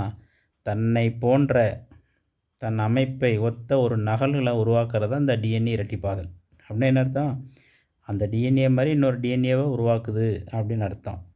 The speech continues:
புரியுதுங்களா? ஏன் உருவாக்கணும்? ஒரு செல்லு ரெண்டா பிரியுது.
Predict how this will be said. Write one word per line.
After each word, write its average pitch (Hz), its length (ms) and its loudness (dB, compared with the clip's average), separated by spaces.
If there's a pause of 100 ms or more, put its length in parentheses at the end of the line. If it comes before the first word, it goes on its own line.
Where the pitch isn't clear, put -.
(640)
புரியுதுங்களா? 117 340 0 (200)
ஏன் 147 200 2
உருவாக்கணும்? 131 540 2 (520)
ஒரு 104 180 -6
செல்லு 127 280 -2
ரெண்டா 127 280 2
பிரியுது. 110 380 -2